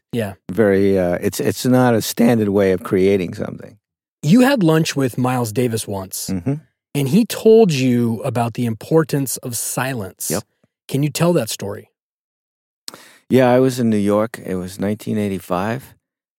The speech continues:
Speaker 2: and Miles had, um, moved to Warner Brothers Records from Columbia Records, and I was friendly with his producer, Tommy LaPuma, who was also his A and R man at Warner Brothers Records. And I was with Tommy in his apartment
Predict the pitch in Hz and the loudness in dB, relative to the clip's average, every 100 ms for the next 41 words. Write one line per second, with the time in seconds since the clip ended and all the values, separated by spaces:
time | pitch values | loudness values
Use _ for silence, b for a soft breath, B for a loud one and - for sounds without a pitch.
0 | _ 95 95 92 98 104 107 101 104 95 | _ -6 -4 0 0 0 -2 -4 -6 -4
1 | 90 82 - 98 90 85 85 101 104 98 | -4 -4 -10 -10 -10 -10 -6 -2 -2 -4
2 | - 87 95 98 92 95 92 95 92 95 | -8 -4 -4 -4 -4 -4 -4 -4 -4 -4
3 | - - - 85 98 113 110 113 117 117 | -14 -18 -10 -6 -4 -2 -2 -2 -4 -8
4 | - 90 90 92 90 - 92 92 92 87 | -8 -8 -6 -6 -8 -8 -6 -4 -6 -8
5 | - - _ 85 98 92 90 - 92 92 | -12 -20 _ -6 -6 -6 -10 -8 -6 -4
6 | 87 85 - 98 117 127 - _ - 82 | -6 -6 -4 0 0 -2 -10 _ -12 -8
7 | 85 - 85 82 85 82 82 80 85 92 | -8 -6 -8 -8 -6 -6 -6 -6 -8 -8
8 | 98 104 110 - - 87 90 92 87 85 | -8 -8 -10 -14 -12 -4 -2 -2 -2 -4
9 | 80 90 87 117 117 _ _ _ _ _ | -2 -4 -2 -6 -10 _ _ _ _ _
10 | _ _ _ _ _ - 110 110 107 98 | _ _ _ _ _ -2 2 2 2 2
11 | 110 110 - 117 127 139 127 95 110 104 | 0 0 0 2 2 2 0 0 0 0
12 | 101 90 - - - 107 123 151 | -2 -4 -8 -12 -2 0 0 -4